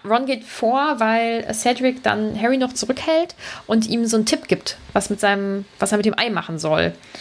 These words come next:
Und, äh, ja, ich glaub, Harry freut sich jetzt nicht ganz so doll, weil Cedric auch nochmal sagt, „Ah, ich muss, ich muss hier,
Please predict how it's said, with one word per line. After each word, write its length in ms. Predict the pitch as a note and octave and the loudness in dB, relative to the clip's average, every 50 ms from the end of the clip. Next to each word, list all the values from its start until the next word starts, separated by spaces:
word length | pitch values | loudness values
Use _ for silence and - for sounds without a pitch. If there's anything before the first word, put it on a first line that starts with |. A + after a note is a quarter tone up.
| - - - - - _ - | -18 -18 -20 -20 -20 _ -4
Und, 540 | - G3 F#3 F#3 F#3 F#3 - - - - - | -2 -2 0 0 -2 -2 -4 -8 -10 -6 -4
äh, 500 | - F#3+ F#3 F#3 F#3 F#3 F#3 F#3 F#3+ F#3 F#3 G#3 A3 - - - - _ - | -2 0 0 2 2 2 2 0 0 0 -2 -4 -8 -14 -20 -20 -20 _ -4
ja, 320 | - F#3 F#3 F#3+ F#3+ F#3+ - - - - - - - | -2 0 2 2 2 0 -2 -8 -20 -20 -20 -20 -20
ich 100 | - - | -16 0
glaub, 180 | - G#3+ G3 F#3+ | 0 0 2 4
Harry 240 | A3 A3+ A#3 A#3 A3+ | 2 2 2 0 0
freut 200 | A3+ A#3+ A#3 A3 | 2 2 2 2
sich 120 | A#3 A3 | 0 -2
jetzt 100 | A3 A3 | -2 -2
nicht 140 | A3 G#3+ - | -2 0 0
ganz 140 | A3+ B3 B3+ | 2 2 0
so 40 | C#4 | 0
doll, 320 | - B3+ B3 C4+ C#4 C4+ A3 | 0 2 2 4 2 2 2
weil 260 | G#3+ G#3 G#3 G#3 G3+ | 2 2 2 2 0
Cedric 320 | - A#3+ A3+ A3 A3+ A3 | -2 -2 0 0 0 0
auch 100 | A3 - | 0 0
nochmal 160 | G#3 G#3 G#3 G#3 | 0 2 2 2
sagt, 180 | G#3 F3+ G3 | 2 0 2
„Ah, 140 | G#3 A3 B3+ | 2 2 2
ich 140 | B3+ - - | 2 0 -2
muss, 240 | - - - - - | -4 -2 -2 -2 -2
ich 160 | - - - | -4 -6 -4
muss 240 | - G#3+ - - - | -2 -2 0 0 0
hier, 500 | - A3+ - - A3 A3 G#3+ G#3+ G3+ | -2 -4 -4 -2 -2 0 0 0 -2